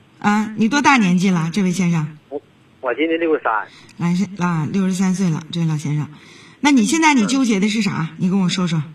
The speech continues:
Speaker 2: 我纠结，我跟我孙子这关系，我将来咋处啊？他也不管我叫爷爷，也，也，也没有亲情啊。你说我是上赶子联系他呀，我还是咋处呢？这个关系。
Speaker 1: 哎呀妈呀！我说老人家呀，你真想不开。儿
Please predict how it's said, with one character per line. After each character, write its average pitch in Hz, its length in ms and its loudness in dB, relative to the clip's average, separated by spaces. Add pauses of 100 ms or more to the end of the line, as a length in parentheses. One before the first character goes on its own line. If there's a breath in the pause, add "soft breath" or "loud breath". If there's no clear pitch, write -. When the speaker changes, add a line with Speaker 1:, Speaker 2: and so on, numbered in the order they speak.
(460)
Speaker 2:
我 156 100 2
纠 233 180 0
结， 208 160 2
我 185 140 4
跟 175 120 0
我 180 160 4
孙 208 120 0
子 208 120 2
这 208 100 0
关 196 260 2
系， 190 80 0
我 196 80 0
将 139 160 0
来 165 120 2
咋 120 180 2
处 196 260 -2
啊？ 160 120 0
他 185 140 2
也 156 140 2
不 185 140 -4
管 170 120 2
我 160 80 0
叫 156 160 0
爷 113 80 -6
爷， 143 420 0
也， 120 280 -6
也， 131 180 -6
也 127 100 -6
没 143 180 -2
有 143 80 -2
亲 160 220 -8
情 117 280 -6
啊。 135 100 -4 (400 loud breath)
你 - 60 -14
说 175 140 0
我 131 120 0
是 - 60 0
上 185 240 0
赶 123 80 0 (140)
子 165 280 -2 (300 soft breath)
联 131 240 0
系 190 100 0
他 147 180 2
呀， 139 120 0
我 117 80 0
还 127 160 -4
是 151 160 0
咋 - 160 -4
处 170 240 -4
呢？ 139 100 -2
这 123 140 -2
个 107 60 -4
关 104 180 -8
系。 160 40 -4
Speaker 1:
哎 165 60 -2
呀 175 180 0
妈 170 340 0
呀！ - 160 -12 (140)
我 180 140 -4
说 208 80 -2
老 190 180 -2
人 160 160 -2
家 175 120 -2 (140)
呀， - 180 -8
你 170 100 0
真 208 200 2
想 196 200 -2
不 151 120 -10
开。 - 200 -12 (640 loud breath)
儿 247 240 6